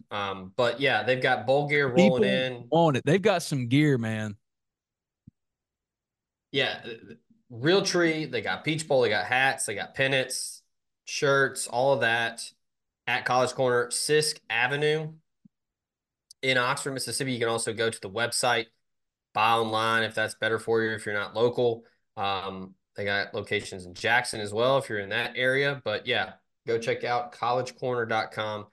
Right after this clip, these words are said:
Speaker 1: or go to the store, the brick and mortar in Oxford, for your Peach Bowl swag.
Speaker 2: We gotta get us a promo code for Talk of Champions, 'cause I'm telling you, there was, like, a,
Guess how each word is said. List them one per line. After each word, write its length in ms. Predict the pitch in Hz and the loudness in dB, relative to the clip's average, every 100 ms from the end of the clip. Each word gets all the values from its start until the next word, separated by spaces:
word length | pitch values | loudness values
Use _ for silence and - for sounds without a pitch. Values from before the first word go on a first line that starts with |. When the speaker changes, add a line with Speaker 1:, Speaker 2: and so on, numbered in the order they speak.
| _ _ _ _ - | _ _ _ _ 4
Speaker 1:
or 580 | 185 202 127 113 113 - | 6 6 6 2 -2 2
go 160 | 120 | 2
to 100 | 120 | 2
the 80 | 113 | -6
store, 600 | - 120 113 107 107 - - | -2 0 2 2 -2 -10 -12
the 60 | |
brick 260 | 101 120 120 | -4 -4 -2
and 80 | 107 | -4
mortar 420 | 107 104 104 - | -2 -2 -4 -4
in 260 | 113 107 101 101 | -4 -4 -4 -8
Oxford, 600 | 104 104 104 - 101 95 _ | -4 -4 -4 -6 -8 -8 _
for 160 | 107 98 | -8 -8
your 100 | 92 | -8
Peach 320 | 107 98 - | -10 -12 -8
Bowl 180 | 95 92 | -6 -6
swag. 480 | - 90 - - _ _ _ _ _ _ | -8 -10 -10 -16 _ _ _ _ _ _
Speaker 2:
We 60 | 117 | -10
gotta 320 | 117 127 123 | 0 2 2
get 220 | 117 127 | 0 0
us 160 | 120 - | -2 -4
a 80 | 101 | -8
promo 440 | - 120 110 104 | -4 -4 -2 -2
code 220 | - 104 | 0 -2
for 80 | 95 | -2
Talk 260 | - 104 - | -2 -2 -2
of 60 | |
Champions, 320 | - 110 101 90 | -6 -4 -4 -8
'cause 140 | 104 | -6
I'm 100 | 110 | -4
telling 320 | - 113 110 | -2 -4 -4
you, 80 | 101 | -6
there 140 | 110 | -4
was, 120 | 113 107 | -4 -2
like, 240 | 101 98 | -4 -2
a, 280 | 82 69 | -6 -6